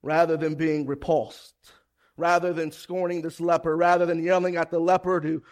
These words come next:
go away, to get away from him, Jesus is filled with compassion. Listen, there's somebody in here this morning that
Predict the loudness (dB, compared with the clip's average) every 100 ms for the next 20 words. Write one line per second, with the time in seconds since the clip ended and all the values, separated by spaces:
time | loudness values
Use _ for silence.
0 | _ 2 4 4 4 4 4 2 0 2
1 | 2 2 4 2 2 -2 2 4 4 0
2 | -6 -20 _ -8 -4 -4 2 4 4 0
3 | -8 -20 -20 -20 _ _ _ _ _ _
4 | _ _ _ _ _ _ _ _ _ _
5 | -8 -4 4 4 4 4 4 2 -2 -12
6 | _ _ _ _ -6 -2 -2 -4 -10 -20
7 | -20 _ _ _ _ _ _ _ _ _
8 | _ _ _ _ _ _ _ _ _ _
9 | _ _ _ _ _ _ _ _ _ _
10 | _ 2 2 2 0 0 -2 -8 -18 -8
11 | -2 2 4 4 2 0 -2 -2 -2 -4
12 | -4 0 2 0 -2 0 0 0 -4